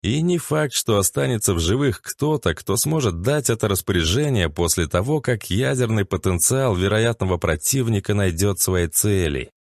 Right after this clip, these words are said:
Сейчас, глядя на бесконечную вереницу автобусов и автомобилей, устремившихся прочь из города,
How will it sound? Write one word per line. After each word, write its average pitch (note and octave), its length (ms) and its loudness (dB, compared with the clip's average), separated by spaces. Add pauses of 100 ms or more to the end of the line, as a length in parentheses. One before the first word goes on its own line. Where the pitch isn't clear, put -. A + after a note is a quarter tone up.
(680)
Сейчас, C#3 680 0
глядя C#3 420 0
на A#2 120 0
бесконечную A2 760 0
вереницу G#2+ 600 2
автобусов A#2+ 720 0
и - 20 2
автомобилей, F#2 800 0
устремившихся G#2+ 920 0
прочь G#2+ 380 -2
из E2 160 0
города, G2+ 580 0